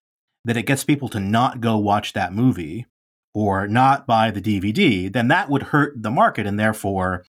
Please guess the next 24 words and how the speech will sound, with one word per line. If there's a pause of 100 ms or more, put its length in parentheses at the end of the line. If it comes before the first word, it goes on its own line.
you're
not
allowed
to
do
it.
Now,
I
get
that
usually
from
people
who
don't
like (420)
what
I'm
saying (320)
<laughs>
about
their
favorite
thing.